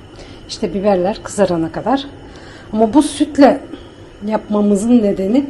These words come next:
aslında böyle süt kaynadıkça, yani nasıl diyeyim, böyle daha bir koyulaşır ya. Böyle peynir gibi yapışıyor o şeylere. Biberlere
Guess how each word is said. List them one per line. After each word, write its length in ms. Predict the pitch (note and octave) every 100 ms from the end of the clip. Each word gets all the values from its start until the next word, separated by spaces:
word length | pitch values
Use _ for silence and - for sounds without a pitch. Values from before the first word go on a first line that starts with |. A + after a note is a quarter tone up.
| C#4+ - - - - - - - - - -
aslında 480 | G#3 - G#3+ A3 B3
böyle 320 | A#3+ A#3 B3 -
süt 260 | - B3 -
kaynadıkça, 720 | A3+ G#3+ G#3 A#3+ - A3+ G#3 - - - - - - - - - - - - - G3+
yani 140 | G3+ G3
nasıl 200 | G#3 -
diyeyim, 220 | F3+ F3 E3+ - - - - - - - -
böyle 220 | A3 A3
daha 220 | G#3 A3
bir 80 | G#3
koyulaşır 880 | - G3 G3 G3 F#3 G3 - C#4+ C4
ya. 180 | D#3+ C3+ - - - - - - - - -
Böyle 160 | A3 G#3+
peynir 480 | - G#3 G#3+ A3+
gibi 280 | - G3 F3
yapışıyor 580 | G3 - - - A3+ F3 E3+
o 40 |
şeylere. 480 | E3 F3+ E3+ E3+ E3 E3 - - - - - - - - - - - F3+
Biberlere 580 | F3+ F#3 E3+ E3+ E3